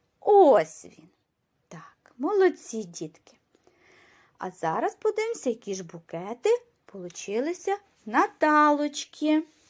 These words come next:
Вона зібрала букет тюльпанів. Скільки квітів у цьому букеті? Так, вірно, три. А в цьому? Багато.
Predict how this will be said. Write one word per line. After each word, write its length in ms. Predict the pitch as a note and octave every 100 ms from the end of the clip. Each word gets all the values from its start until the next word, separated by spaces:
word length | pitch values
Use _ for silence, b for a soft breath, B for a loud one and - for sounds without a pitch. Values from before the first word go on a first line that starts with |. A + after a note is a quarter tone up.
| _ _ _ _ _ _ _ _ _ -
Вона 260 | F3 E3+
зібрала 480 | A3 E4 E4 E4+ F#4
букет 540 | C#4+ G#3 - F#3 G#3+ D4 _ _ _ _
тюльпанів. 640 | - F#4 F#4 C4+ A#3+ A3+ B3+ -
Скільки 840 | - - - C4+ C4 F#3 - - _ _
квітів 540 | _ G3 G3+ C4 C5+ B4+ -
у 60 |
цьому 480 | F#3 - F#3+ G#3 C4+
букеті? 840 | C#4+ F4+ F4+ D4 C#4 C#4 - D4 - _ _ _ _ _ _ _ _ _ _ _ _ _ _ _ -
Так, 460 | E3 E3+ C#4 - -
вірно, 460 | F#3+ F3 F#3 B3
три. 440 | D4+ - G#3+ F#3+ G#3+ _
А 120 | C#4+
в 80 | F#4+
цьому? 680 | - - E4 D4+ D4 E4 F#4+ _ _ _ _ _ _ _ _ _ _ _
Багато. 800 | E3 D#3 D#3+ F#3 A3+ G3 - -